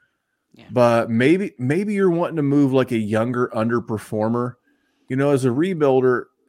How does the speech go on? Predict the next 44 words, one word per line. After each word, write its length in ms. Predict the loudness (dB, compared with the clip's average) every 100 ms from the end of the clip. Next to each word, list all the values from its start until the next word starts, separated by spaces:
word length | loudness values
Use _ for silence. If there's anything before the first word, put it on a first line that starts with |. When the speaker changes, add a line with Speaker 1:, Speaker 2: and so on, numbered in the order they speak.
| _
Speaker 2:
and, 120 | -6
and 160 | -2 -2
as 120 | 0
a, 160 | 0 0
as 140 | -4 -4
a 40 |
contender, 640 | -4 -4 -2 -2 -2 -2
I 80 | 0
love 420 | 0 4 2 2 -2
buying 340 | -2 0 -2
this 160 | -6 -6
guy 220 | -4 -2
because 340 | -2 -4 -4
of 80 | -4
his 160 | -8 -8
age, 440 | -8 -8 -8 -14 -20 _ _ _ _
and 80 | -4
that's 160 | -4 2
D 200 | 4 4
J 220 | 2 0
Moore. 440 | -2 -6 -10 -14 _ _ _ _ _ _ 0
D 160 | 2
J 200 | 2 0
Moore 380 | 2 2 2 0
is 140 | -4
currently 760 | -12 -16 -6 -4 -4 -4 -2 -2
the 180 | -2 -4
wide 400 | 0 2 2 0
receiver 440 | -6 -4 -4 -4
seven, 480 | -6 -4 -4 -4 -8 -20 _ _
but 300 | 2 2 0
D 220 | -2 0
J 260 | 2 4 4
Moore 640 | 4 2 2 0 -2 -8 _ _ _ _ _ _
and 340 | -4 -2 -4
Cortland 420 | 2 4 4 2 0
Sutton 320 | 0 0 0
were 120 | -4
in 60 | -4
the 60 |
tra-, 220 | -6 -8
same 260 | -6 -6 -4
draft 280 | -4 -6 -8
class. 360 | -14 -14 -18